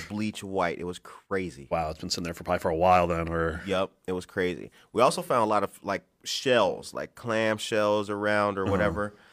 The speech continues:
Speaker 1: And, um, then I thought, that'd be a cool life if you were, like, a, you know, water animal. You, you, you eat fresh clams
Speaker 2: Oh,
Speaker 1: right there.
Speaker 2: I, yeah,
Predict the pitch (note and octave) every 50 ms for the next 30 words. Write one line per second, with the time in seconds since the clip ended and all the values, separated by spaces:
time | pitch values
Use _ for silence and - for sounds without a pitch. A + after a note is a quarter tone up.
0 | _ _ _ _ - G2+ G2 G2 F#2 F2 G2 F#2 F2+ F2+ F2 F2 F2+ F2+ E2+ _
1 | _ _ _ _ _ _ _ _ _ _ _ _ _ _ _ - - G3+ G#3 F3
2 | - - G#2 F#2 E2+ - - _ _ _ _ _ _ _ _ - G3 C4 - E4
3 | D4 - - - C#3+ C3+ A#2 B2 C3+ B2+ - F2 - - G2+ F#2 F#2 F#2 F2+ F2
4 | - D#2+ D#2+ D#2+ _ _ _ _ _ _ _ _ _ _ _ _ _ _ _ _
5 | _ _ _ _ _ _ _ _ _ _ _ _ _ - A2 F2 G#2+ _ _ _
6 | _ _ _ - F#2 G#2 G#2 G#2+ - - A2 A2 A#2 A2+ A2+ A#2 A2+ - _ _
7 | _ _ _ _ _ _ - F2 D#2+ _ - F2+ E2+ E2+ - - E2+ F2 E2 -
8 | G#2+ G#2 - - - G2 A2 A2 - - - G#2 G2+ G#2 G#2+ A2+ B2 A#2+ - -
9 | - - - D#3 D3+ G#2+ G#2 G2 G#2 G2 - - - F#2+ G2+